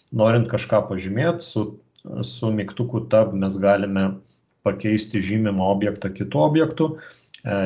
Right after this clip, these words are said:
jeigu norime pridėti objektą prie pažymėto objektų, naudojam Ctrl, e, mygtuką ant klaviatūros. Jeigu norime išimt objektą iš mūsų pažymėto objektų, spaudžiam Shift.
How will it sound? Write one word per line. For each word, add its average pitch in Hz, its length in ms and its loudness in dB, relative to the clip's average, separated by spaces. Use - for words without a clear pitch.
jeigu 104 240 2
norime 101 480 4
pridėti 110 480 0
objektą 101 480 2
prie 98 240 -2
pažymėto 104 640 0
objektų, 104 480 -2
naudojam 95 500 0
Ctrl, 120 480 6
e, - 800 -8
mygtuką 104 540 -2
ant 101 120 -4
klaviatūros. 104 680 0
Jeigu 104 260 -2
norime 98 640 4
išimt 120 460 2
objektą 110 480 2
iš 98 160 -6
mūsų 113 320 -4
pažymėto 104 560 0
objektų, 101 440 -2
spaudžiam 95 520 0
Shift. - 340 -12